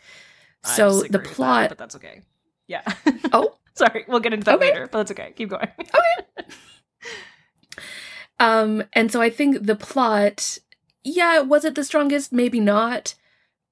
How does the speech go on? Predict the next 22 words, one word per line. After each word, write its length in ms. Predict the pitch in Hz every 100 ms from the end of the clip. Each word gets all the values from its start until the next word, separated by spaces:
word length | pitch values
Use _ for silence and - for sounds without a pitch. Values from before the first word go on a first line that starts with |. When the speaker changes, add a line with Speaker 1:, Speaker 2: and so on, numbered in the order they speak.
| _ _ 233
Speaker 2:
But 140 | 233
I 80 | 226
think 180 | 220 269
it 80 | 247
reminded 300 | 233 254 302
me 80 | 285
of, 60 |
like, 120 | 262 208
a 40 |
video 340 | 190 196 190
game 280 | 185 - 208
where 180 | 196 185 214
everything 420 | 220 214 214 208
that 120 | 202
Speaker 1:
Yeah. 60 | -
Speaker 2:
happens 640 | 196 196 226 226 247 - - _ _ -
is 160 | 208
going 160 | 196 214
to 80 | 202
be 60 |
used. 640 | 196 196 208 311 - - -
Speaker 1:
Yeah. 220 | 202 151